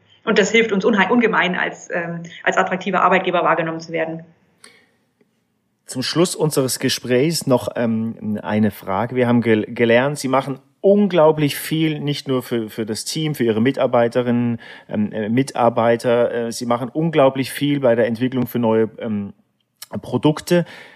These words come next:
Speaker 2: Verraten Sie uns, ähm, woran arbeiten Sie noch? Was, mit, ähm, was liegt noch vor V D? Also,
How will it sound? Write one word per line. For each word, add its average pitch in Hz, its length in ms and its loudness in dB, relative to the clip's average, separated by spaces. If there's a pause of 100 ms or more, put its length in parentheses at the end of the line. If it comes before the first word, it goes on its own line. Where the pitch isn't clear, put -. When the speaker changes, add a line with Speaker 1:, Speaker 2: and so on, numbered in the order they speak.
(440)
Speaker 2:
Verraten 135 480 0
Sie 151 120 -2
uns, 151 380 -2
ähm, 139 260 -4
woran 147 360 2
arbeiten 120 480 4
Sie 113 100 -4
noch? 104 140 2
Was, 135 180 2
mit, 131 260 -4
ähm, 131 260 2
was 135 320 0
liegt 156 260 -4
noch - 400 0 (420)
vor 120 260 -2
V 117 220 2
D? 110 240 -2
Also, 107 460 -4